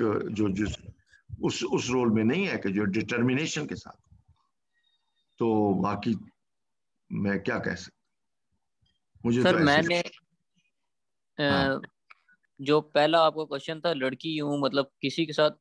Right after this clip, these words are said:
Speaker 2: वो इसके साथ इसलिए मतलब, अ, फिर सफर कर रही होती है सारा कि मतलब उनकी पुरानी एक जान पहचान होती है, वो पुराने क्लास fellows होते हैं।
Speaker 1: यार उनको बात सुनो, ये भी मैं, आपने बताया था, ये भी क्लीशे है।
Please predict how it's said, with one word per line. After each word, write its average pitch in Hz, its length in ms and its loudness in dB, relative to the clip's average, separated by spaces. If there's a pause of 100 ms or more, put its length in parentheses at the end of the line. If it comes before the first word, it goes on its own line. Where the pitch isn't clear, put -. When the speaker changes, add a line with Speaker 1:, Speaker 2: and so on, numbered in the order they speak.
Speaker 2:
वो 151 480 0
इसके 165 240 0
साथ 165 160 4 (100)
इसलिए 170 340 2
मतलब, 143 400 0 (120)
अ, 135 220 2 (160)
फिर 151 180 2
सफर 143 340 2
कर 139 140 4
रही 143 80 0
होती 143 160 -2
है 143 60 0
सारा 135 260 4
कि 143 120 -4
मतलब 139 340 -4 (220)
उनकी 151 260 0
पुरानी 147 400 2
एक 143 100 -2
जान 131 220 2
पहचान 143 240 0
होती 127 160 -4
है, 151 40 2
वो 156 60 2
पुराने 135 340 0
क्लास 131 460 2
fellows 127 280 0
होते 120 240 -6
हैं। 120 80 -10 (500)
Speaker 1:
यार 196 260 0
उनको 214 480 2
बात 135 220 -2
सुनो, 98 360 0
ये 139 140 2
भी 160 120 2
मैं, 160 160 2
आपने 123 340 0
बताया 107 420 0
था, - 300 -14 (400)
ये 226 200 2
भी 214 120 2
क्लीशे 185 460 -2
है। 131 60 -4